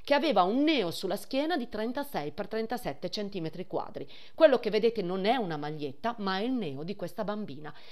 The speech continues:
La paziente e la sua famiglia sono state seguite per i successivi settantacinque anni. Primo esempio di radioterapia. Poi lui nel millenovecentoquattro pubblicherà il primo, eh, libro sulla radioterapia.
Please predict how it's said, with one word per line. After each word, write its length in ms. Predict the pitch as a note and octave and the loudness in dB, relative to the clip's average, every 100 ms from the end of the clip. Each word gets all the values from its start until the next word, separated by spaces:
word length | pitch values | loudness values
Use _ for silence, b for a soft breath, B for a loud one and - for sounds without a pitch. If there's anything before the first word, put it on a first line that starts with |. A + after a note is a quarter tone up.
| B | B
La 140 | F#3+ | 2
paziente 720 | F#3+ G#3 - C#4 A#3+ E3+ D#3 | 2 -2 0 0 0 0 -4
e 100 | - | -2
la 100 | E3 | -2
sua 160 | D#3+ F#3+ | -2 -4
famiglia 480 | - C4 D3+ C#3 D#3+ | -4 -4 -4 -6 -6
sono 220 | G#3 G3 | -6 -6
state 340 | G3 D#3+ D#3 B B B | -4 -6 -6 B B B
seguite 540 | - C4 G#3 G3+ - | 0 2 2 -2 -2
per 160 | G3 G#3 | -4 -4
i 40 | |
successivi 640 | G3+ A3+ B3 A#3+ C#3+ C3 E3+ - | -4 -6 -6 -6 -8 -8 -8 -8
settantacinque 1200 | - A#3 A#3 - F3+ F#3 G3+ G3+ E3 C#3 C3 F3+ | -2 -2 -2 -4 -4 -2 -4 -4 -4 -6 -6 -6
anni. 360 | C3+ D3 E3+ C3 B - | -6 -10 -10 -10 B -4
Primo 400 | G3+ G3 G3+ - | -2 0 -2 -2
esempio 580 | B3+ - E3+ C3 B2+ E3 B B | -4 -4 -4 -6 -6 -6 B B
di 220 | F3 E3 - | -6 -6 -4
radioterapia. 680 | F#3+ D3+ D#3+ E3 E3 - - | -4 -2 -4 -4 -4 -6 -2
Poi 220 | C4+ F#3 B B | 2 2 B B
lui 180 | - A#3 | -2 -2
nel 140 | E3 | 0
millenovecentoquattro 1300 | F#3 A#3 E3 E3 G3+ F3 A3 - G#3+ G#3 C#4 G#3 - A3 | 0 0 0 -4 -4 -4 -6 -2 0 2 2 2 0 -6
pubblicherà 500 | A3 G#3 B3+ E3+ - | -4 -4 -2 -2 -2
il 140 | F#3 | -6
primo, 400 | - F3 D#3+ F#3 B B | -6 -6 -4 -4 B B
eh, 180 | - E3 | -2 0
libro 460 | A#3 G#3 C#3 D#3+ - | 0 -2 -2 -4 -4
sulla 260 | - F#3 | -2 -2
radioterapia. 760 | E3 C3 D3 - D3 - - | -2 -4 -6 -6 -8 -8 -10